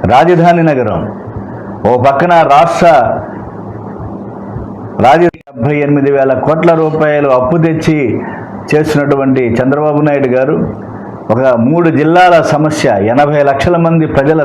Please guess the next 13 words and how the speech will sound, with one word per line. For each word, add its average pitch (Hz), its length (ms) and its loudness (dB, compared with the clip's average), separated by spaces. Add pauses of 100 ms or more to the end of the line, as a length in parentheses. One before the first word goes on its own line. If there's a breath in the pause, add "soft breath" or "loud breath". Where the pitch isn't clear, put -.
(100)
సమస్యని 143 560 0 (920 loud breath)
ఒక 117 120 -2 (600)
గడ్డి 139 260 2
పరకతో 143 340 -2 (100)
తీసివేసినటువంటి 113 800 -2 (100)
పరిస్థితి 120 400 -2
చూస్తున్నాం. 95 420 -2 (1300)
గండ్లు 185 340 2
పూడ్చడం 170 440 2 (120)
తప్పనిచ్చి 147 540 0 (1800)
ఎక్కడా 180 280 2 (120)
కూడా 170 220 4 (1400)
బీడీపీఎస్ 165 680 2